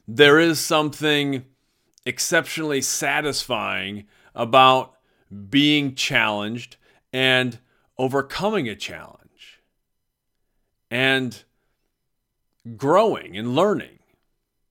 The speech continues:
So we have to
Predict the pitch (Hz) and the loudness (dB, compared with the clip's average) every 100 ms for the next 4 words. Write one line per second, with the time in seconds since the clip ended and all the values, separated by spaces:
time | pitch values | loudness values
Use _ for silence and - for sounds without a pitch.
0 | _ _ _ _ _ _ _ _ _ _ | _ _ _ _ _ _ _ _ _ _
1 | _ _ _ _ _ _ - - 175 151 | _ _ _ _ _ _ -6 0 2 2
2 | 139 113 - _ _ 147 147 - - 233 | 0 -6 -20 _ _ -6 -6 -4 -2 -2
3 | 233 - - 135 123 131 156 | -2 -8 -4 0 0 -2 -6